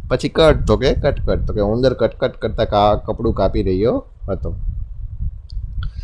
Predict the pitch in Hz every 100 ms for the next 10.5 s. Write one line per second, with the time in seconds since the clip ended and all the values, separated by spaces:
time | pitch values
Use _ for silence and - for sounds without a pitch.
0 | - - - - 151 147 170 156 107 113
1 | 147 139 131 147 147 131 123 - 139 147
2 | - 123 - 131 131 117 127 147 131 120
3 | 113 117 131 131 120 127 120 117 113 107
4 | 90 87 120 269 - - - 214 98 -
5 | - - - - - - 135 123 104 139
6 | - 120 139 - 131 98 95 107 110 -
7 | 147 139 139 139 143 139 - - - -
8 | _ 127 131 127 127 135 151 139 139 139
9 | - - 156 151 120 110 104 104 104 -
10 | 170 135 127 123